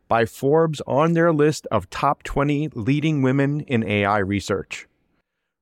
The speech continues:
Rama is a natural language processing expert, teaching A I to understand human language tones and sentiment. She has also led projects putting A I and M L to work for self-healing and optimizing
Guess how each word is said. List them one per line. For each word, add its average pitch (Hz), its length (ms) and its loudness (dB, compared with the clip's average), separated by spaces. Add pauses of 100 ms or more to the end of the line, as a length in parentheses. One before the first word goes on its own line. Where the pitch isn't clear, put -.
(100)
Rama 147 340 2
is 120 160 0
a 107 80 2
natural 113 540 0
language 117 420 0
processing 107 640 -4
expert, - 640 -2 (480)
teaching 190 380 0
A 139 160 4
I 135 160 2
to - 140 -4
understand 117 760 0 (160)
human 160 380 0
language 127 440 0
tones 170 460 0
and 135 160 0
sentiment. 110 440 -2 (920)
She 170 180 0
has 156 120 2
also 170 340 2
led 135 260 2
projects 139 540 0
putting 143 440 0
A 123 200 2
I 131 220 2
and 110 180 2
M 120 180 2
L 120 200 4
to - 140 -6
work 123 400 0
for - 180 -2
self-healing 139 840 -2
and 120 140 2
optimizing 113 1000 0